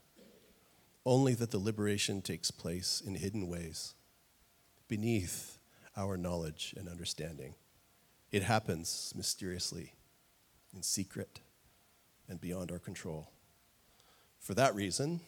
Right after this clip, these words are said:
it can be disturbing or even scary, but in the end, it always works to our benefit. It strikes me that Saul was blind for three days.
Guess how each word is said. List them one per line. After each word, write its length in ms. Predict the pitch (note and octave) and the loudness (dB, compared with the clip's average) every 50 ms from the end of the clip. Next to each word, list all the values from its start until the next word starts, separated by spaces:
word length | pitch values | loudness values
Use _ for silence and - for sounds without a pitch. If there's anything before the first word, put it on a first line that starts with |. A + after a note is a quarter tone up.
| - - - - - | -14 -20 -18 -14 -12
it 120 | F#2 - | -10 -6
can 120 | - A#2 | -4 -4
be 100 | F#2 F2+ | -4 -4
disturbing 640 | F2+ G2 F#2 - - - F#2+ F#2 F#2+ G2 C3 C#3 A2 | -2 0 0 0 0 2 0 0 2 0 0 0 0
or 60 | E2+ | -2
even 220 | F#2+ F#2 F#2 F2 | -2 -2 -2 -2
scary, 460 | - - - - - A2+ G#2+ G#2 G2+ F#2 | 0 0 0 0 0 -2 0 0 -2 -2
but 160 | F2+ F#2+ F2+ | -2 -4 -2
in 100 | F2+ F#2 | -2 -2
the 160 | F2+ E2+ - | -4 -4 -2
end, 280 | G2 G#2 F#2+ F#2 F2+ D#2 | -2 -2 -2 -2 -2 -4
it 140 | E2+ E2+ | -4 -4
always 640 | - - F#2+ G2+ G2 F2 E2 D#2+ D#2 - - - - - - - - - - - - - _ _ | -4 -4 -4 -2 -2 -2 -4 -4 -4 -4 -4 -4 -6 -10 -18 -20 -20 -20 -20 -20 -20 -20 _ _
works 360 | - F2 E2+ - - - - - | -6 -4 -4 -2 -2 -2 -2 -2
to 140 | - F2 | 0 -2
our 100 | D2+ D2+ | -2 -2
benefit. 460 | D2+ D2+ D2+ D#2 - - - - - - - - - - - - - - _ _ _ _ _ _ _ _ _ _ _ _ _ _ _ _ _ _ _ _ _ - - _ _ _ _ _ _ _ _ _ _ _ _ _ _ _ _ _ _ - - - - - - _ _ _ _ _ - - | -2 -4 -4 -6 -6 -8 -8 -10 -10 -12 -14 -20 -20 -20 -20 -20 -20 -20 _ _ _ _ _ _ _ _ _ _ _ _ _ _ _ _ _ _ _ _ _ -20 -20 _ _ _ _ _ _ _ _ _ _ _ _ _ _ _ _ _ _ -20 -20 -20 -20 -20 -20 _ _ _ _ _ -20 -8
It 60 | - - | -4 -2
strikes 360 | - - C3 C3+ C3 - - | 2 4 6 6 6 4 2
me 80 | A#2+ G#2 | 2 2
that 140 | G#2+ - - | 2 2 2
Saul 240 | - - G#2+ G#2 | 2 4 4 4
was 140 | G#2+ G#2 F#2+ | 4 2 2
blind 400 | - F#2+ G2+ G2+ F#2+ G2 F#2+ F2 | 0 0 2 2 2 2 0 0
for 140 | - - - | -2 -4 -6
three 380 | - - - - A#2 G2+ G2 F#2 | -8 -8 -12 -12 -10 -8 -6 -6
days. 760 | F#2 F2+ F2 E2 E2 E2 D#2 D2+ - - - - - - | -4 -4 -4 -4 -6 -8 -8 -8 -6 -6 -6 -8 -10 -12